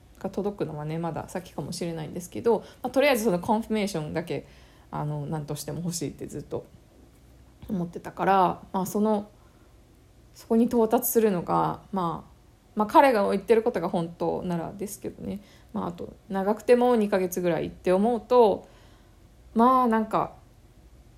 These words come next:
まあ、そう考えたら結局申請してから一年だ、一年かなっていう、まあ、ところなんですけど、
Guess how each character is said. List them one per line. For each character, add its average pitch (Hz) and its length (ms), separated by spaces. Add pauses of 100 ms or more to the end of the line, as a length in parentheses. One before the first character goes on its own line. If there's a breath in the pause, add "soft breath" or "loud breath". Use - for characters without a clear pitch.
(540)
ま 254 140
あ、 - 140 (180)
そ 330 120
う 320 40
考 359 260
え 370 80
た 233 100
ら 180 160
結 - 240
局 - 160
申 277 240
請 277 240
し 277 60
て 285 100
か 214 140
ら 165 100
一 - 240
年 165 340 (2750)
だ、 165 200 (300)
一 190 180
年 170 120
か 170 80
な 165 140
っ 170 100
て - 140
い 113 100
う、 - 60 (560)
ま - 100
あ、 - 140
と 196 80
こ 156 120
ろ 143 60
な 135 120
ん 139 60
で 185 80
す 175 100
け - 100
ど、 - 260